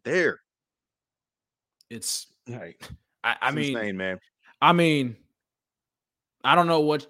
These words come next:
Speaker 2: what more needs to be put out there. I don't. There's been a guy that's really been playing really good football as of now. We're not, we're not done talking about the Bengals yet. Don't, you know, don't, don't think about that yet. All right. We not done talking about our team yet,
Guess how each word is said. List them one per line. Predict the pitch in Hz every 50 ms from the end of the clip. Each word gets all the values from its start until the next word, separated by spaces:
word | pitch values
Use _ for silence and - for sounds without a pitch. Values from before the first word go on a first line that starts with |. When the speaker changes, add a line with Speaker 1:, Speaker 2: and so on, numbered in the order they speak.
| -
Speaker 2:
what | - 151 151 135 117
more | 131 131 139 147 147 147
needs | 139 131 131 127
to | 117
be | 110 110
put | - 113 107
out | 104 110 110 - -
there. | 101 85 87 90 _ _ _ _ _ _ -
I | - 143 131
don't. | 107 - 143 131 101 82 82 _ _ _ _ _ _ _ _ _ _ _ _ _ _ _ _ _ _ _ _ _ _
There's | - 160 156 156 143
been | 185 226 214
a | 175
guy | 127 156 151 170 190 180
that's | 160 147 131 113
really | 120 147 156 156
been | 131 131 117 113
playing | - 135 147 139 127 120 110 104 92 - _ _ 110
really | 123 175 175 156
good | 127 117 110 -
football | - 120 104 - - 104 95 92 95 92 - _ _ -
as | 113 110 101
of | 92
now. | 95 92
We're | 107 131
not, | 139 143 143 139 127
we're | 139 139
not | 135 127 117
done | - 123 113
talking | 101 101 98
about | 95 92 85
the | 92 92 92
Bengals | 85 71 - - -
yet. | 76 71 -
Don't, | - 87 - - - - - - -
you | 92 90
know, | 85 82 80 80 - - - - -
don't, | 175 170 151 - - 131 120 -
don't | 180 180 190 -
think | 190 185 160
about | 165 151 160 156 151
that | - 175 160 139 107
yet. | 98 101 101
All | 110
right. | 139 147 233 - - 233 -
We | 220 226
not | 226 214 185 160
done | 156 208 196
talking | - - 175 180 165 165
about | 170 175 165 160 160
our | 147 156 165
team | - - 165 160 131 123 127
yet, | 127 104 101 -